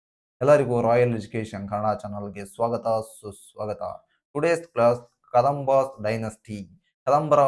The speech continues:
ಇತಿಹಾಸ, ಕದಂಬರ ಆಡಳಿತದ ಬಗ್ಗೆ ಇವತ್ತಿನ ಕ್ಲಾಸ್‌ನಲ್ಲಿ ನೋಡ್ತಾ ಹೋಗೋಣ.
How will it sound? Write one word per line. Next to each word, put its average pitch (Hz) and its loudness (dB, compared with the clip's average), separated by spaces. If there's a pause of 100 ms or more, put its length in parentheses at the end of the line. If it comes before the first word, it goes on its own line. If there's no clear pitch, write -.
(160)
ಇತಿಹಾಸ, 117 -2 (180)
ಕದಂಬರ 139 0
ಆಡಳಿತದ 117 2
ಬಗ್ಗೆ 110 -4
ಇವತ್ತಿನ 135 -2 (180)
ಕ್ಲಾಸ್‌ನಲ್ಲಿ 110 -2
ನೋಡ್ತಾ 110 -4
ಹೋಗೋಣ. 101 -4